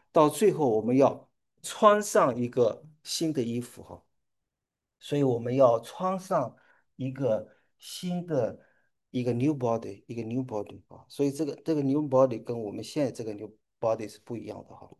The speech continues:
那同时啊，我们又上次讲到称义，对吧？称义，呃，呃，英文，呃，就是叫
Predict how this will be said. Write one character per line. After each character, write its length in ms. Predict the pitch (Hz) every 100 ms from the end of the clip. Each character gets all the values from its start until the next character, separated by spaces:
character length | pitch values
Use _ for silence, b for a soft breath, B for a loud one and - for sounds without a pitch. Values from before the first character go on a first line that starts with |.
| _ _ _ _ b b b
那 160 | - 160
同 300 | 160 170 240
时 360 | - 135 117 -
啊， 200 | 107 98
我 160 | - 117
们 120 | 123
又 380 | 147 139 123 -
上 300 | - 165 147
次 160 | 139 127
讲 280 | 127 110
到 180 | 110 113
称 380 | 107 - 196 190
义， 180 | 190 131
对 160 | - 113
吧？ 180 | 104 - _ _ _ _ _ _ _ _
称 300 | - 247 226 240
义， 360 | 214 135 - _ _
呃， 360 | 104 104 98 - _ _ _ _ _ _ -
呃， 180 | 113
英 260 | 117 202 214
文， 420 | 180 123 117 - _
呃， 280 | 110 107 104 101
就 180 | - 156
是 160 | 147 117
叫 560 | - 135 110 98 -